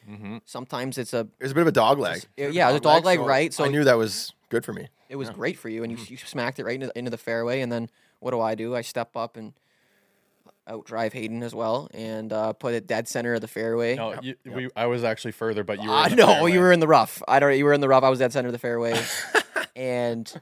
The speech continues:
Speaker 2: and then the rules were, so Steve Dangle was there, and
Speaker 1: Mm-hmm.
Speaker 2: he, he, he only could play one hole. So the rules were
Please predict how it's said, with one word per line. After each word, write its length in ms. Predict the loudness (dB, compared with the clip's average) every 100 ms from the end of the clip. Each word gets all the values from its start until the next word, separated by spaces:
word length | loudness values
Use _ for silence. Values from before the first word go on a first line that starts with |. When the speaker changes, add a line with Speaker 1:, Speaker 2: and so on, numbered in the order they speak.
| _
Speaker 2:
and 120 | -4
then 100 | -2
the 80 | 0
rules 320 | 2 4 2
were, 320 | 2 4 4 2
so 200 | -4 -4 -4
Steve 380 | -2 -4 -4 -8
Dangle 340 | -4 -2 -2 -2
was 140 | -2
there, 320 | -4 -4 -4 -10 _ _ -14
and 140 | -12
Speaker 1:
Mm-hmm. 180 | -10 -12 -16
Speaker 2:
he, 140 | -10 -8
he, 40 | -6
he 120 | -4
only 160 | -4
could 100 | -4
play 160 | -4 -4
one 200 | -2 -4
hole. 280 | -2 -2 -2
So 320 | -4 -4 -4
the 160 | -6 -8
rules 320 | -6 -6 -6
were 380 | -4 -2 -4